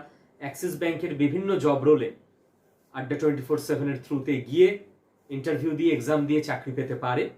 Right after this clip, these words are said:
আমাদের অনেক স্টুডেন্ট প্লেসড হয়েছে সেখানে। তো তোমাদেরও সেই ব্যাপারটা জানিয়ে নিচ্ছি। এখন আমাদের রাজ্যের যে সমস্ত প্রাইভেট জব আছে, সেগুলো আপডেট দেবার জন্য আমরা একটা নতুন YouTube চ্যানেল করে নিয়েছি আলাদা,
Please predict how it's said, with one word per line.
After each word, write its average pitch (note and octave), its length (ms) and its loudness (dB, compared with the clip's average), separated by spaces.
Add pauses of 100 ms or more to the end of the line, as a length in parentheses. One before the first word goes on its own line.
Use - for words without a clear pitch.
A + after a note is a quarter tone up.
(400)
আমাদের B2+ 300 -2
অনেক B2+ 180 -4
স্টুডেন্ট B2 360 -4
প্লেসড B2 340 -6
হয়েছে F3 240 0 (100)
সেখানে। G3 280 -2 (680)
তো A3+ 80 10 (680)
তোমাদেরও F3+ 420 0
সেই E3+ 180 2
ব্যাপারটা D#3 300 -2 (100)
জানিয়ে D3+ 320 2
নিচ্ছি। A3+ 260 -6 (1040)
এখন C#4 280 4 (600)
আমাদের F3+ 260 2 (100)
রাজ্যের D3+ 420 4
যে D#3+ 60 -2 (120)
সমস্ত F3 300 -6 (240)
প্রাইভেট G#3 560 -2 (160)
জব C3 200 2 (100)
আছে, F#3 180 -8 (140)
সেগুলো D3+ 420 0 (640)
আপডেট F#3+ 340 2 (120)
দেবার D3+ 300 4
জন্য D3+ 160 0 (120)
আমরা C#3+ 180 -2
একটা F3+ 140 -8 (100)
নতুন C#3 200 -4 (100)
YouTube D#3+ 380 -2
চ্যানেল C#3+ 260 0 (100)
করে A#2+ 240 0
নিয়েছি A#2+ 280 -4 (120)
আলাদা, A2 240 -2